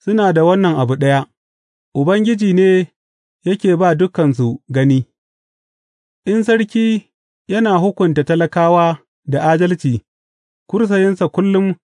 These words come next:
zai kasance lafiya. Sandar gyara kan ba da hikima, amma yaron da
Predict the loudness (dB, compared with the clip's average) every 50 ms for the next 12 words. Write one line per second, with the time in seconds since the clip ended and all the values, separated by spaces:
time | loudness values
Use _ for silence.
0 | _ _ _ _ _ _ _ _ -4 -2 -2 -2 -2 -2 -2 0 0 0 0 2
1 | 2 2 4 2 2 2 0 0 -2 -2 -4 -8 _ _ _ _ _ _ _ _
2 | _ _ _ _ _ _ _ -2 -2 0 0 0 0 0 0 0 2 2 2 2
3 | 2 2 0 0 -4 _ _ _ _ _ _ _ _ _ _ _ _ _ _ _
4 | _ _ -4 -2 0 0 2 2 2 2 2 2 2 0 0 0 0 0 0 0
5 | 0 -2 -6 _ _ _ _ _ _ _ _ _ _ _ -6 -4 -2 0 2 2
6 | 2 2 2 2 2 2 2 2 2 2 2 2 2 0 0